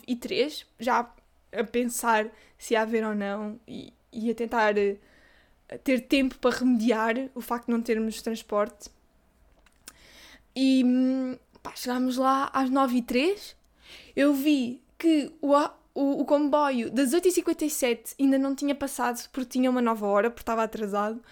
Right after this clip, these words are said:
e passava às nove e oito. Fomos carregar os bilhetes, tipo, relativamente tranquilamente, sabem? Tipo, tentar não apressar demasiado, mas também não retardar demasiado.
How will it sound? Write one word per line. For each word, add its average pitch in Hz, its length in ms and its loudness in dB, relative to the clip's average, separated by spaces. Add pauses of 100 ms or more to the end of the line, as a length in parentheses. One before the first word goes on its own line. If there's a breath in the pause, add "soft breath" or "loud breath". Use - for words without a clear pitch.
(200 loud breath)
e 277 60 2
passava 277 380 4
às 285 80 4
nove 254 300 4
e 277 80 2
oito. - 420 -2 (760 soft breath)
Fomos 233 200 -4
carregar 233 340 -4
os 220 100 -6
bilhetes, 269 600 -4
tipo, - 180 -20 (160)
relativamente 240 540 0
tranquilamente, 240 960 4 (480)
sabem? 254 480 -4 (220 soft breath)
Tipo, 226 260 -8
tentar 247 280 2
não 240 100 2
apressar 240 280 0
demasiado, 226 380 2
mas 233 100 0
também 240 220 2
não 233 80 0
retardar 233 380 -4
demasiado. 226 600 -4